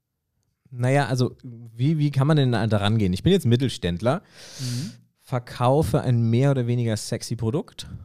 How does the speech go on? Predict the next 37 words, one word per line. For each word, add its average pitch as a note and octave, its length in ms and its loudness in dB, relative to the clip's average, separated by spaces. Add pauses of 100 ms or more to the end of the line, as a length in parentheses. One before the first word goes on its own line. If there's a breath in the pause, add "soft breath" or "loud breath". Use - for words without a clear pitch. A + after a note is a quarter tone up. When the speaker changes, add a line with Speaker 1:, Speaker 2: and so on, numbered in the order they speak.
(200)
Speaker 1:
und A#2+ 640 0
hab C3 220 -4
jetzt B2+ 320 -2
den A#2 140 0
Beschluss C#3+ 300 -2
gefasst, D#3 440 -4
weil A#2 280 2
so A2+ 100 -2
Leute A2+ 260 2
wie G#2+ 140 -2
wir C#3 160 0
um C3+ 80 0
die B2 100 -2
Ecke C#3+ 180 -4
kamen C3 240 -2
und B2 60 0
gesagt A#2 280 -2
haben, A#2 200 0
„Mach B2 160 0
mal G#2+ 160 -2
Content“, F#3+ 600 -4
und B2+ 320 -6
er A2+ 200 -6
wollte A#2+ 160 -4
das A2+ 80 -4
aber A2+ 160 -4
nicht G#2 120 -2
mit G2 120 -4
uns E3+ 220 -4
machen, E3 240 -2
sondern A2+ 260 -4
selber. B2 240 -2
Also B2 180 -4
wie A#2+ 80 -4
starte - 440 -10
ich F2 100 -14
jetzt? - 220 -16